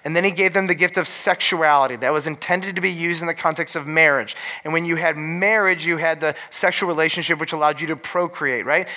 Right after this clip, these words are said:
Uh, before the years and, and the time of birth control, guess what? You got married and then you started having kids pretty quickly. This is, like, standard operating procedure through most of history,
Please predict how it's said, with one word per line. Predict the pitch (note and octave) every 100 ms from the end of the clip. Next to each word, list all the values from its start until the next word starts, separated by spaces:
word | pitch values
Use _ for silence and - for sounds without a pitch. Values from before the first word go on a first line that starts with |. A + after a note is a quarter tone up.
| -
Uh, | D#3+ D#3
before | C#3+ D#3+ - G3 G3
the | F#3
years | F3 F3+ F3+ F3+ E3+
and, | D#3+
and | D3+ D#3 C#3+ C#3+
the | D3
time | - E3 E3 D#3+
of | D3 C#3+ - - D3+
birth | E3+ G3 -
control, | F3 - D3+ E3 - -
guess | F3+ E3+
what? | F3+ D3
You | D3+
got | D#3+ D3+
married | D#3+ F#3 G#3 G#3+ - -
and | E3
then | E3+
you |
started | D#3 F3 E3+
having | E3 E3
kids | E3 D#3
pretty | - - F3 E3
quickly. | D#3+ A#2 A2
This | A2 C#3+
is, | E3 D#3+
like, | D#3+
standard | - E3 F3 F#3 D3
operating | E3+ F3+ E3+ E3+
procedure | E3+ D3+ E3 D#3
through | E3 F3
most | D#3 D3+ -
of | E3
history, | A#3+ A#3+ - A#2